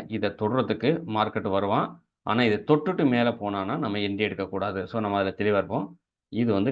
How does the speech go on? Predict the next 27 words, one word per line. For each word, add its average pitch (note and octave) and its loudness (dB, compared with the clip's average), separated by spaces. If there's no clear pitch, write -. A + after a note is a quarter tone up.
டி G#2 0
பின்னு G#2 2
மார்க் F#2 0
பண்ணிடும். F2+ -6
So, A#2 4
இதுதான் C#3+ 4
வந்து G2+ 2
நான் A2 -2
என்னோட G#2 0
Telegram A2+ 0
சேனல்ல F#2+ -4
கொடுக்குற F#2+ -2
லெவல்ஸ். G2+ 2
இப்ப A#2 2
என்னன்னா, C3+ 2
மார்க்கெட் D3+ 4
இங்க A#2+ 4
இருக்கு. A#2 2
நம்ம G#2+ -2
இங்க B2 2
இருக்கும்போதே C3 -2
பிளான் A#2 2
பண்ணிடுறோம். G#2+ -4
மார்க்கெட் A#2 0
இங்க G#2 -2
வந்தா B2+ 2
என்ட்ரி G#2 0